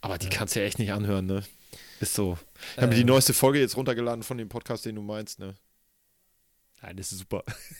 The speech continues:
Speaker 1: <laughs> Gestern erschienen oder so. Ich hab's noch, ich hab noch nicht ganz
Speaker 2: Ach so,
Speaker 1: rein,
Speaker 2: nee, ich hab,
Speaker 1: reingehört.
Speaker 2: ich hab tatsächlich von was anderem gesprochen. Ich glaube, du
Speaker 1: Ach so,
Speaker 2: redest
Speaker 1: okay.
Speaker 2: von,
Speaker 1: Ja, aber die
Speaker 2: äh,
Speaker 1: haben doch richtige Mikros.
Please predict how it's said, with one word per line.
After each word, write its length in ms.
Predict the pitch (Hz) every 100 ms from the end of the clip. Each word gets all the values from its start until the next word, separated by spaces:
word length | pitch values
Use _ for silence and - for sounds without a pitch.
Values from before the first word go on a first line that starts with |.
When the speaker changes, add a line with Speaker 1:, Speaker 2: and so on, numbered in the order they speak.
| -
Speaker 1:
<laughs> 1800 | 339 - 339 330 - 277 - 240 254 240 - - 214 214 226 208 139 -
Gestern 280 | 156 - 139
erschienen 320 | - 127 87
oder 140 | 90
so. 100 | 87 - 87 170 147 101 -
Ich 140 | 131 156
hab's 160 | -
noch, 120 | 175 160
ich 100 | -
hab 80 | 151
noch 80 | 143
nicht 180 | 151
ganz 220 | 147 135 -
Speaker 2:
Ach 80 | 123
so, 140 | 180
Speaker 1:
rein, 100 | 175
Speaker 2:
nee, 120 | 185
ich 60 | 190 - 95
hab, 60 | 143
Speaker 1:
reingehört. 120 | 143 -
Speaker 2:
ich 80 | 135
hab 100 | -
tatsächlich 320 | 127 135 113
von 80 | 117
was 120 | -
anderem 220 | 110 101
gesprochen. 280 | 95 - 95
Ich 60 | 98
glaube, 180 | 123 117
du 100 | 127
Speaker 1:
Ach 40 |
so, 60 | 127
Speaker 2:
redest 140 | 151 131
Speaker 1:
okay. 80 | 110
Speaker 2:
von, 240 | 120 120 - - - _ _ -
Speaker 1:
Ja, 260 | 151 117 - - -
aber 220 | 123 120
die 80 | 117
Speaker 2:
äh, 60 | 113
Speaker 1:
haben 100 | 151
doch 160 | 117
richtige 240 | 110 101 92
Mikros. 420 | 90 98 90